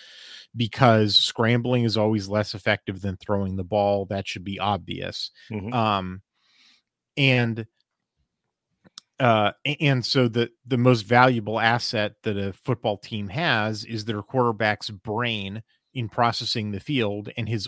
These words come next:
Speaker 1: arm in executing the correct read that his brain surmised. Um,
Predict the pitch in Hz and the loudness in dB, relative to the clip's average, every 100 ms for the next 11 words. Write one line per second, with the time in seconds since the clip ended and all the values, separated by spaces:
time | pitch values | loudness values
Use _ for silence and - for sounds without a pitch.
0 | - 127 117 107 104 98 - 139 - 120 | -2 0 2 0 -2 -6 -4 -4 -2 -6
1 | - 107 101 98 92 104 95 _ _ _ | -6 -4 -4 -6 -6 -6 -6 _ _ _
2 | - 110 104 - _ 101 98 92 90 98 | -8 -2 -2 -2 _ -10 -8 -8 -6 -6
3 | 98 85 - 92 92 87 92 - _ - | -6 -8 -6 -6 -4 -6 -10 -16 _ -8
4 | - 90 87 - - - - - - _ | -6 -4 -6 -8 -14 -18 -20 -20 -20 _
5 | _ 127 113 101 92 92 | _ 2 2 0 -4 -8